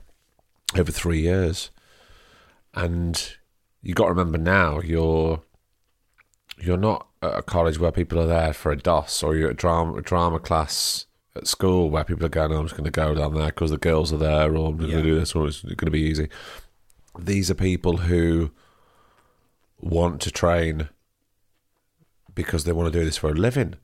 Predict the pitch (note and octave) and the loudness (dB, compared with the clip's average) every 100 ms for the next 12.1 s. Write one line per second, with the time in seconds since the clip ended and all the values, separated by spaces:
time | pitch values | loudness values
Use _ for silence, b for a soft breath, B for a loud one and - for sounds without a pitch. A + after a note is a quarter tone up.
0 | _ - - F2+ G#2 D#2+ D#2+ E2 F2 D2+ | _ -8 -2 2 2 2 2 2 0 0
1 | E2+ A2 G#2 D#2 - D#2+ F2 - - - | -2 -2 -2 -4 -6 -8 -8 -6 -10 -10
2 | - E2+ A2+ A2 D#2+ E2+ - - D#2+ G2 | -10 -6 -4 -4 -4 -6 -6 -2 0 0
3 | F#2+ - - _ - _ F#2+ F2 F2 G2+ | -2 -10 -20 _ -20 _ -6 -4 2 2
4 | D#2+ - F#2+ F#2 F2+ E2+ - E2+ E2 D2+ | 2 2 2 2 0 0 2 2 2 2
5 | D#2+ D#2+ E2+ E2 _ _ _ _ E2 D#2+ | 2 2 0 -4 _ _ _ _ -8 -4
6 | D#2+ D#2+ D#2+ D#2+ D2+ - - - F2+ A2 | -4 -4 -6 -6 -8 -12 -16 -10 -2 0
7 | F#2+ - F2+ - D#2+ D2 D#2 D2+ - - | 2 2 2 0 -2 -2 -2 -2 -4 -2
8 | D#2 D2+ D#2 C#2 D2+ - _ - A2+ F#2 | 0 0 -4 -4 -4 -8 _ -18 -12 -2
9 | F2+ F2+ G2 G2 F#2 E2 D#2 - D2 D2 | -2 0 -2 2 2 2 0 0 -2 -2
10 | D#2+ D2+ C#2+ - _ _ _ _ _ _ | -2 -4 -4 -10 _ _ _ _ _ _
11 | - E3+ E3+ C3+ - F2+ F2+ D2+ - - | -8 -4 0 0 2 2 0 -2 -8 -14
12 | - | -18